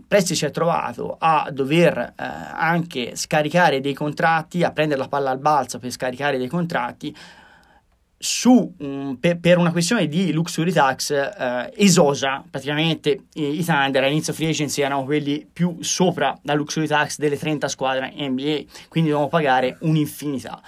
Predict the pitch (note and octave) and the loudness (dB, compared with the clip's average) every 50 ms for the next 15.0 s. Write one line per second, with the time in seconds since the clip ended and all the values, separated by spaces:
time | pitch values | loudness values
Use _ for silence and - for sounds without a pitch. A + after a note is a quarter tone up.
0 | - - - - - A#3+ A#3+ - - C3 C#3+ E3+ G#3 G3 A#3 - - D3+ - A#2+ | -20 -20 -18 -6 2 2 2 2 2 0 0 2 2 0 0 2 2 2 2 0
1 | A#2 - - G3+ F#3 - E3+ - - D3+ C#3 C#3 B2 - D3 C3+ C#3 C#3 B2+ B2 | -4 0 2 2 2 2 -2 -2 -2 -2 -2 -2 -2 -2 -2 0 0 -2 -2 -2
2 | C3 C3 C3 B2+ C#3 B2+ B2+ B2+ C3 B2 - C#3+ G#3 A#3+ A#3 A#3 - _ _ _ | -6 -8 -8 -8 -8 -8 -8 -8 -8 -6 -2 -2 -2 -2 -2 -6 -10 _ _ _
3 | - - - - - E3+ - - A#3 G3+ F3 - - - _ _ - - - - | -14 -14 -12 -12 -12 -10 -2 2 2 2 2 -2 -8 -20 _ _ -20 -20 -20 -18
4 | _ - C3+ - - D3 - E3 D#3 E3 D#3+ E3+ F#3+ F#3 D3+ C#3+ C3+ C3+ E3+ F#3 | _ -8 -8 -4 -4 -4 -2 -2 -2 0 0 2 2 2 2 2 2 2 2 2
5 | F3 - - F#3 F#3+ F3 - - C#3 C3 D3 C3 - C#3+ - - D#3+ D3+ C3+ - | 2 2 4 4 4 4 2 0 -4 -4 -4 -4 -4 -6 -4 0 -2 -2 0 0
6 | D3+ D3+ D3 D3 D3+ D3+ D3 D3+ D3+ D#3 D3+ D3 D3+ D3+ D3 D3 D3+ - F3+ E3 | -2 0 2 4 6 6 6 6 4 4 4 4 2 2 2 2 0 0 -2 -6
7 | - D3 D3 D3+ D3+ D3+ D#3 D3+ - - D#3 C#3 C3 A#2+ C#3 C#3+ C#3+ C#3+ B2+ - | -2 0 0 2 2 2 0 -2 -4 -6 -6 -6 -6 -4 -6 -4 -4 -4 -4 -2
8 | - D#3+ D3+ D3+ C3+ - - - E3 E3 D#3+ C#3+ C#3+ C#3+ D3 D3 D3 D#3+ C#3+ E3 | -2 0 0 0 -2 -2 0 2 2 2 2 0 0 0 0 2 2 2 2 2
9 | D#3 - - - D#3 D3+ D3 C3 - D3+ D3 D3 C3 A#2+ A2 A2+ A2 A2 B2 B2+ | 2 0 0 -4 -2 -2 -2 -2 -4 0 2 2 2 2 0 -4 -4 -4 -4 -4
10 | C3+ C3+ D#3+ F#3 F3+ E3+ D3 B2 - C#3 C3+ D3+ D#3 F3 A#3 - C4+ A#3+ - D3+ | -2 2 2 2 2 2 -2 -6 -6 -4 -4 -4 -4 -4 -4 -4 -2 -2 0 0
11 | C3 C3+ D3+ F3 F3 - - - - - - C#3+ C3 - - E3 F3 E3+ D#3+ G#3+ | 2 2 2 0 0 -4 -10 -18 -18 -8 -4 -2 -2 -2 -2 0 0 2 2 2
12 | F#3 E3+ E3+ E3 D3+ C#3 C3 C3 - D3 D3 D3+ D3+ D3+ C#3+ C#3 B2 C3 C3+ C3 | 2 2 2 2 2 2 2 2 2 0 2 2 2 2 0 -2 -2 -4 -4 0
13 | D3+ E3+ D#3+ C#3+ B2+ C3+ C#3+ D3 C3+ B2 - - - - D#3 D3+ D#3 D#3+ E3+ E3+ | 2 2 2 2 0 -2 -4 -4 -4 -4 -6 -6 -2 2 2 2 4 2 2 0
14 | E3+ E3+ - - C#3 D3+ E3+ E3 E3 D#3+ D#3+ D#3 D3+ D3+ D3+ - F3+ F3+ - | 0 -2 -4 -4 -2 0 0 2 2 0 2 2 0 0 0 -2 -6 -6 -6